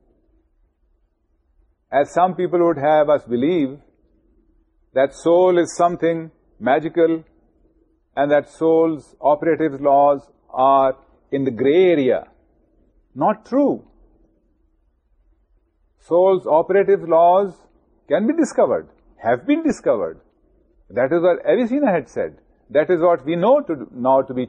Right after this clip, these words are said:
true۔ We just don't use the word, the term soul or psyche these days۔ We use the word, it, first we use the word unconscious۔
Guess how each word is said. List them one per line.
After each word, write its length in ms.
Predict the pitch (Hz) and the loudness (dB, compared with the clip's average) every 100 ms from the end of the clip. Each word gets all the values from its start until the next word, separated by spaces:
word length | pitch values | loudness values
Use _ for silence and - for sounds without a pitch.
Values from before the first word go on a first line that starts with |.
| - | -6
true۔ 220 | 151 87 - _ _ 139 | -6 -6 -12 _ _ -6
We 60 | |
just 320 | 131 175 - | 0 -2 -2
don't 320 | 139 160 139 151 | -2 -2 0 -2
use 100 | 139 | 0
the 140 | 131 | 0
word, 180 | 127 120 | 0 0
the 260 | 95 - 120 | -4 -12 -4
term 240 | 131 117 | -2 -2
soul 460 | - 131 170 156 107 | -4 0 2 2 -2
or 80 | |
psyche 440 | 95 - 117 143 190 | -4 -4 -4 -4 -6
these 300 | 135 104 85 | -8 -8 -6
days۔ 160 | 101 175 - _ _ _ _ _ _ _ _ _ _ _ _ _ _ _ _ _ _ - | -4 -6 -10 _ _ _ _ _ _ _ _ _ _ _ _ _ _ _ _ _ _ -6
We 240 | 139 147 160 | -4 0 -2
use 120 | 135 | -2
the 140 | 143 | 0
word, 260 | 143 143 143 - - | 2 2 0 -8 -6
it, 120 | 139 - _ _ _ _ _ _ _ | -4 -4 _ _ _ _ _ _ _
first 240 | 196 165 147 | 0 0 -4
we 160 | 143 151 | -2 -2
use 140 | 147 | -2
the 100 | 143 | 0
word 180 | 135 117 | 2 2
unconscious۔ 840 | 110 107 113 117 - 233 - _ | -2 -2 -4 -2 -2 -4 -6 _